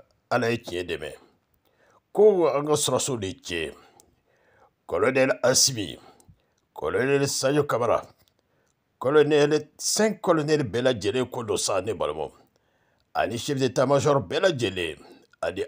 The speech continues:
armée bɛɛ lajɛlen. Ani Premier Ministre n'a ka gouvernement bɛɛ lajɛlen, ni C N T bɛɛ lajɛlen, ani Maliden bɛɛ lajɛlen. Ko Ala ni ce. Cɛw de sɔrɔla Mali kɔnɔ bi. Mun b'u ka baara dɔn, n'o ye sɔrɔsi ninnu ye.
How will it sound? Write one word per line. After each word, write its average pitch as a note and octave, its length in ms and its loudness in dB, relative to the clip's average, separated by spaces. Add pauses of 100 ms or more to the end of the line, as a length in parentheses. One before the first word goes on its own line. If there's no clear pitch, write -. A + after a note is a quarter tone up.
armée A2+ 300 0
bɛɛ F2+ 180 -6
lajɛlen. D#2+ 440 -8 (1120)
Ani A2+ 200 -2
Premier F3 260 4
Ministre F3 360 2
n'a C#3+ 180 2
ka A2 100 -2
gouvernement C#3+ 440 2
bɛɛ G#2+ 120 -2
lajɛlen, D#2+ 580 -6
ni E2+ 120 -8
C - 160 -4
N G2+ 180 -6
T G2+ 220 -4
bɛɛ F#2+ 160 0
lajɛlen, G2 460 -2 (440)
ani C#3 240 -2
Maliden G2+ 500 -2
bɛɛ F2 120 -4
lajɛlen. C#2 420 -12 (880)
Ko - 180 -6
Ala G2+ 220 2
ni E2+ 180 -10
ce. C2+ 240 -14 (880)
Cɛw D#3 300 2
de E3 80 2
sɔrɔla C3+ 480 0
Mali C3+ 240 -2
kɔnɔ A2 300 2
bi. D#2 200 -12 (760)
Mun G#3 200 4
b'u D3+ 160 2
ka F#2 140 -2
baara C#3 320 4
dɔn, G2+ 260 -2
n'o F3 120 4
ye D3+ 60 4
sɔrɔsi - 380 -2
ninnu D#2 240 -10
ye. G#1+ 200 -18